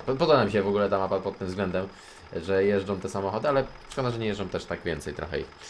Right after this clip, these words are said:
No nic, jedźmy. Yy, najgorsze, i że ciekawi mnie jedna rzecz, yy, jak dojechać do tego małego pola. Yy, jest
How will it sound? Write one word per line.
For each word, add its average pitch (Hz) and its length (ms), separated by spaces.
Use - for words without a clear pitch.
No 156 60
nic, 120 180
jedźmy. 123 360
Yy, 117 280
najgorsze, 151 500
i 139 240
że 123 180
ciekawi 127 340
mnie 131 120
jedna 123 240
rzecz, 123 360
yy, 107 540
jak 110 260
dojechać 113 380
do 101 100
tego 98 280
małego 101 300
pola. 95 340
Yy, 95 260
jest 131 180